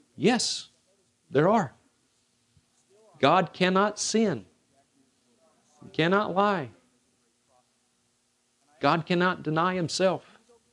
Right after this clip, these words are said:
God cannot cease being God. So if there's ever a time when Jesus was not God, then he never was God to begin with.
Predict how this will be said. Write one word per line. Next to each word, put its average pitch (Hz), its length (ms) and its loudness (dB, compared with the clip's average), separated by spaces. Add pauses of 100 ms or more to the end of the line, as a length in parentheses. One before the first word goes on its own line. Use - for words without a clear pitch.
(480)
God 156 440 2 (400)
cannot 156 600 0
cease 139 380 2
being 120 400 -4 (140)
God. 151 500 -4 (2000)
So 170 220 4
if 151 80 2
there's 180 220 4
ever 214 280 2
a 233 40 2
time 180 260 2
when 151 100 2
Jesus 160 320 2
was 139 160 -4
not 208 220 0
God, 143 240 2
then 143 100 -2
he 135 60 0
never 185 220 0
was 147 240 0
God 120 260 -4
to 123 60 -14
begin 160 400 -6
with. 87 180 -18